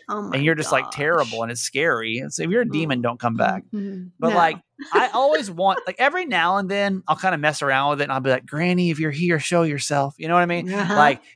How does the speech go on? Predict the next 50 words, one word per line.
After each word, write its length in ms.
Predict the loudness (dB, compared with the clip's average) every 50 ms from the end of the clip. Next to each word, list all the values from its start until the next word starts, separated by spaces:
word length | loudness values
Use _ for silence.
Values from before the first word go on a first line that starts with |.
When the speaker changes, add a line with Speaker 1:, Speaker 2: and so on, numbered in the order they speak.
| -14 -14 -10 -2
Speaker 2:
"Granny, 340 | 0 0 0 0 -2 -2
give 180 | 2 2 2 2
me 100 | 2 -2
a 40 | -2
sign 360 | 0 2 2 2 2 0 0
if 100 | -2 -2 -2
you're 80 | -2 0
here." 460 | 0 0 2 2 0 0 -2 -6 -8 _ _ _ -2
Speaker 1:
Uh-huh. 260 | 0 2 2 4 4 2
Speaker 2:
That's 120 | 2 2
my, 300 | 2 2 2 2 0 -4 -4
that's 200 | -2 -2 -2 -2 -2
my, 240 | 0 0 2 2
uh, 120 | 2 2 2
my 120 | 0 -2 0
grandma. 400 | 0 0 0 0 0 0 0 4
I 80 | 4 4
only 120 | 4 4
have 100 | 0 0
one 120 | -2 -2
grandma 440 | 0 0 0 0 0 -2 -2 -4 -2
that 100 | 0 0
I 80 | 0 0
really 240 | 2 0 0 0 0
knew 240 | 0 0 0 0
Speaker 1:
Uh-huh. 180 | 0 0 0 -2
Speaker 2:
of. 160 | -4 -6 -12 _ -4 -2
Um, 460 | 0 2 2 2 0 0 -2 -6 -8
Speaker 1:
Uh-huh. 240 | -8 -10 -12 -14 -16 _ _ _ _ _ _ _ _ _ -8
Speaker 2:
'cause 100 | -4 -4
I 20 | -2
try, 160 | 0 0 0 0
I 80 | 0 -2
try, 240 | -2 2 2 2 2
like, 200 | 2 -4 -4 -4
I'll 140 | -2 -2 -2
push 220 | 0 0 -2 0 0
the 100 | 0 0
limit 260 | 0 -2 -2 -4 -4
sometime, 560 | 0 2 2 2 2 0 0 2 0 0 -2
you 60 | -2
know, 100 | 0 0
with 100 | 2 2
people 160 | 2 4 6
that 100 | 6 6
I 80 | 6 6
Speaker 1:
<laughs> 160 | 6 6 6
Speaker 2:
know, 420 | 6 6 2 2 2 0 0 0 -4 _ _ _ _ _ _ _ -4
Speaker 1:
Uh-huh. 200 | -2 0 0 4
Speaker 2:
but 400 | 6 6 8 8 6 6 2 -2